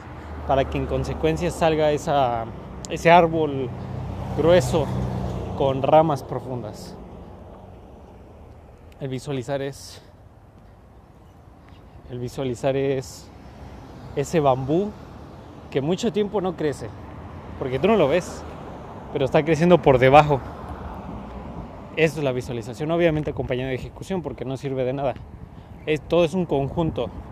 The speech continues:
es un conjunto de... Para que funcionen tus metas, tiene que ser un conjunto de varias cosas. Y una de ellas es visualiz-, planeación y ejecución.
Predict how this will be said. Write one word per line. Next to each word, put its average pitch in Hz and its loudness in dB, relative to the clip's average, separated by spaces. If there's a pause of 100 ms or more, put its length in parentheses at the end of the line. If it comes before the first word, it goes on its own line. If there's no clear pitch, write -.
es 131 -10
un 147 -4
conjunto 139 -4
de... 110 -6 (400)
Para 156 4
que 151 0
funcionen 190 2
tus 147 -2
metas, 185 0 (1800)
tiene 180 4
que 160 -6
ser 175 0
un 180 -2
conjunto 160 -2
de 139 -2 (300)
varias 160 -4
cosas. 110 -8 (560)
Y 143 -4
una 160 2
de 143 2
ellas 147 -4
es 139 -8 (800)
visualiz-, 135 -6 (760)
planeación 147 0
y 196 -4
ejecución. 127 -6